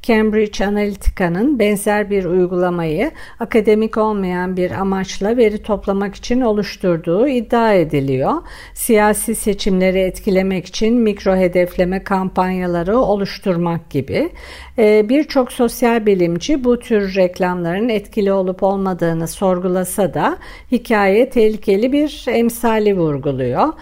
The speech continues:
Bu türden teknolojiyi kullanan sosyal bilim araçları mahremiyeti ihlal etmek ve,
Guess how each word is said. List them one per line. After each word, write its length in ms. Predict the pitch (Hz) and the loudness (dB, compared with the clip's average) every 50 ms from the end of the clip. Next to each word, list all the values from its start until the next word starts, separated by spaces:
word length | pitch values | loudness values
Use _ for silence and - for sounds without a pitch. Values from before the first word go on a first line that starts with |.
| - - - - - | -18 -20 -18 -12 -6
Bu 300 | 220 233 233 285 311 302 | -2 0 2 2 2 2
türden 680 | - 302 294 277 247 208 214 202 202 208 208 214 196 196 | 2 4 4 4 4 4 4 2 2 2 0 -2 -4 -4
teknolojiyi 880 | - - 214 214 214 - 220 220 214 214 214 214 214 - 226 226 226 226 | -2 0 0 0 0 0 0 2 2 2 2 0 0 0 0 0 0 -2
kullanan 640 | - 220 180 175 180 180 180 180 196 226 302 320 | -2 -2 0 0 0 0 0 -2 -2 -2 -2 -2
sosyal 600 | 311 - - 226 208 202 - 214 196 196 196 190 | -2 -4 -2 -2 -2 -2 0 0 0 0 0 0
bilim 260 | 196 185 185 196 190 185 | -2 -2 -2 -2 -2 -2
araçları 760 | 175 165 151 143 143 139 - - - 165 160 196 247 320 339 - - - - - - | -2 -2 -2 -2 -4 -4 -6 -6 -6 -4 -2 -2 -2 -2 -2 -6 -14 -20 -10 -2 2
mahremiyeti 760 | 240 226 233 220 226 233 226 220 220 214 214 214 214 - 214 | 2 2 2 2 2 2 2 2 2 0 0 -2 -2 0 0
ihlal 420 | 196 196 208 208 196 196 190 180 | 2 2 2 0 0 0 0 0
etmek 560 | 170 165 160 - - 185 196 247 269 - - | 0 0 -2 -4 -6 -4 -4 -4 -4 -6 -4
ve, 340 | 208 202 202 208 208 214 208 | 0 0 2 2 2 0 -2